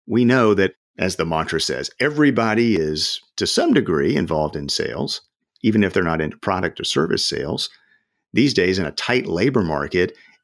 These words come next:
everyone in and around your organization can be a messenger about the organization itself. Finding, retaining good talent is a function for everyone, and it's an increasingly important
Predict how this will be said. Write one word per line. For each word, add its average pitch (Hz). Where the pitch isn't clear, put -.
everyone 117
in 117
and 104
around 101
your 95
organization 95
can 95
be 95
a 87
messenger 85
about 95
the 87
organization 120
itself. -
Finding, 135
retaining 87
good 117
talent 127
is 92
a 98
function 127
for 107
everyone, 139
and 87
it's -
an 92
increasingly 101
important 101